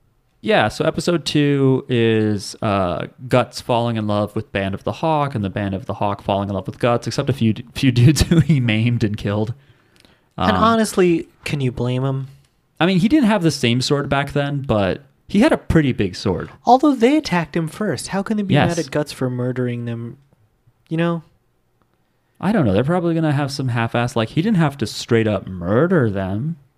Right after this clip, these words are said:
Speaker 2: Give me a break.
Speaker 1: Some people are stupid. It doesn't matter if they attacked first, you
Speaker 2: Some
Speaker 1: know?
Speaker 2: people are stupid.
Speaker 1: People don't understand fair. And then I don't really remember. Episode three is, oh, he faces off against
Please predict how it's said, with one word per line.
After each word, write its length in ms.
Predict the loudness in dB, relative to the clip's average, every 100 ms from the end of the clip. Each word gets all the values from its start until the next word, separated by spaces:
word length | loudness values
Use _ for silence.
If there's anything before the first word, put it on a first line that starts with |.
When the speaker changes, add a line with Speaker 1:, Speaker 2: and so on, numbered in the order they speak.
| _ _ _ -6
Speaker 2:
Give 120 | -4
me 60 |
a 80 | -4
break. 460 | -8 -12 -14 -18 -20 _ _ _ _ -2
Speaker 1:
Some 160 | 0
people 180 | 0 0
are 80 | 0
stupid. 400 | 2 2 2 2
It 60 |
doesn't 180 | 0 0
matter 180 | 0 2
if 100 | 2
they 120 | -2
attacked 320 | -2 -6 -8
first, 420 | -8 -8 -8 -12 -4
you 80 |
Speaker 2:
Some 140 | -2 0
Speaker 1:
know? 40 |
Speaker 2:
people 600 | 0 -2 0 0 0 -4 -4
are 360 | -2 -2 -4
stupid. 600 | -6 -10 -12 -12 -12 -16 -18 -20 _ _ _
Speaker 1:
People 200 | -4 0
don't 160 | 0 0
understand 440 | -2 -2 -4 -6
fair. 420 | -8 -8 -6 -8 -12 _ _ _ _ _ _ _ _ _ _ _ _ _ _ _ _ _ _
And 160 | -4 -2
then 300 | 0 -2 -4 -2
I 140 | -2
don't 220 | -2 -6 0
really 220 | 0 0
remember. 720 | 0 0 0 0 0 0 0
Episode 360 | -2 0 0 0
three 260 | 0 4
is, 140 | 4 4
oh, 140 | 4
he 160 | 4 2
faces 360 | 0 -2 -2 -2
off 220 | -2 -2
against 460 | -2 -4 -6 -16